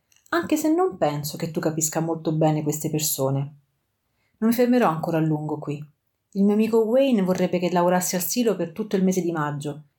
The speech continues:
e che poi lo aiutassi con la mieti trebbiatrice durante l'estate.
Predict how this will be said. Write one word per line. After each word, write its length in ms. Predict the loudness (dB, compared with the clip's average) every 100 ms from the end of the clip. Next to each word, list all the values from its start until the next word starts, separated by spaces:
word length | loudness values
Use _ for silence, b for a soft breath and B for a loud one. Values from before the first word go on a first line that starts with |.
| -16
e 100 | -8
che 180 | -8 0
poi 480 | 2 4 2 -4 -2
lo 80 | 2
aiutassi 460 | 2 2 0 -2
con 100 | -2
la 80 | 0
mieti 260 | 2 0 -2
trebbiatrice 600 | -2 -2 -2 -2 -4 -2
durante 320 | 0 0 -2
l'estate. 640 | -4 -4 -2 -2 -4 -10